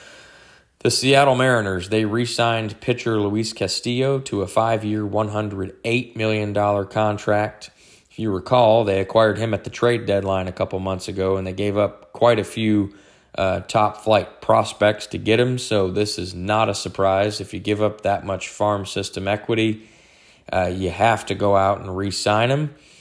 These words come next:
and that's exactly what they did. So Luis Castillo will be a Mariner for the next five years at over twenty-five million dollar, uh, dollars a year.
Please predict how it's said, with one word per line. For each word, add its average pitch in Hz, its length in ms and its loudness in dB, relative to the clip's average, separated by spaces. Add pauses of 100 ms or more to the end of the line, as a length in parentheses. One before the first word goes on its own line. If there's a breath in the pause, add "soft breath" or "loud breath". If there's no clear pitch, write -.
(160 loud breath)
and - 100 -12
that's 90 160 -2
exactly 98 440 0
what 95 240 0
they 90 100 0
did. 104 340 2
So 90 600 -2
Luis 101 320 -2
Castillo 104 560 0
will 98 120 0
be 98 140 -2
a 95 80 0
Mariner 104 420 0
for 101 140 -4
the 101 100 0
next 101 240 -4
five 98 360 2
years 113 400 -2 (840 soft breath)
at 98 120 -2
over 95 360 -2
twenty-five 98 560 -2
million 98 240 -2
dollar, 95 480 0 (240)
uh, 92 260 -2
dollars 95 420 -2
a 92 60 -8
year. 117 400 0